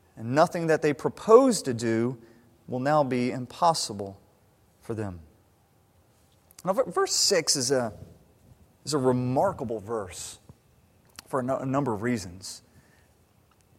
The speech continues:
But what I find interesting is that, that God describes the people as one. So, you know, it says they've, they've become one people. They're perfectly unified,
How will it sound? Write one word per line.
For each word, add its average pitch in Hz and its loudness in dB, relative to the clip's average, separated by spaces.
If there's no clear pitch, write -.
But 165 -4
what 240 8
I 311 6
find 269 4
interesting 208 -2
is 175 -2
that, 175 4
that 165 6
God 202 6
describes 196 2
the 160 -6
people 151 -2
as 123 2
one. 117 -4
So, - -18
you 123 -10
know, 127 -6
it 120 -8
says 147 -2
they've, 160 0
they've 165 2
become 170 0
one 180 0
people. 104 -2
They're 175 8
perfectly 190 4
unified, 135 0